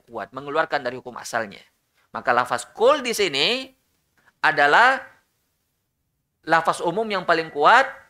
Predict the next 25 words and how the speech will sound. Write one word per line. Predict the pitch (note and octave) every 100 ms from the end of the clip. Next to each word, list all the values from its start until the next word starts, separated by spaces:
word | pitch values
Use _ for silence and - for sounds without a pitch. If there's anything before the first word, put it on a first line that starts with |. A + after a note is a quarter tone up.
| _ _
yang | D#3 E3
berarti | D#3+ C3+ C3 F#3+
apa? | E3+ G#3+
Mencakup | E3+ C#3 D#3+ F#3+ -
semuanya. | D3 C3 B2+ A2 G2
Semua | - F#3 A#3+ F3
bid'ah | D#3+ C3
dalam | A#2 G#2+
agama. | G#2+ G2+ F#2+ F2+
Nggak | B2 F#3+
ada | -
pengecualian. | C#3+ A#2+ A2+ G#2 F2+ _ _ -
Kalau | A#2 A#2+
ingin | F#3 A3+
mengeluarkannya | A3 G#3 G3 G#3 G3+
dari | F3+ F3
hukum | E3+ F3+
asalnya, | D#3 D3+ E3 G3 C#4 - _ _ _ _
maka | A#2+ A2+
harus | A#2 C3
datang | A#2+ A#2 B2+
dengan | A2 A2+
dalil | B2 A2+
yang | G#2+ _
kuat. | - -